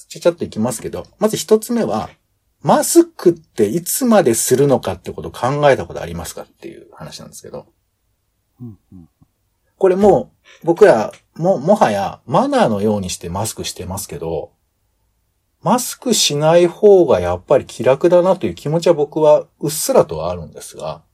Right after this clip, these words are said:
Speaker 2: うん。
Speaker 1: まあ、無論ね、もともとマスクされてた方もいらっしゃると思うんですけど、これいつか外したいなと俺は思うんだけど、でもいつ外せばいいかは全然わかんなくて、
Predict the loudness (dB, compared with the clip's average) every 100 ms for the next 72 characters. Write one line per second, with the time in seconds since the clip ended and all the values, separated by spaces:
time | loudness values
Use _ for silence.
0 | _ _ _ _ _ _ _ -20 -16 -10
1 | -4 0 0 -2 -2 -2 -2 -4 -4 -4
2 | -6 -4 -2 -2 -4 -8 -6 -4 -4 -4
3 | -6 -8 -12 -12 -8 -8 -2 -2 -2 -6
4 | -16 -16 -16 -20 -20 -14 -10 -10 -12 _
5 | -20 -16 -14 -16 -8 -8 -6 -10 -8 -6
6 | -4 -2 -2 0 -2 0 0 0 0 4
7 | 6 6 2 0 -2 -4 -2 -2 2 0
8 | 0 -6 -6 -2 0 0 2 2 2 -2
9 | -4 -8 -6 -2 -2 0 -2 -2 -4 -6
10 | -10 -14 -12 -12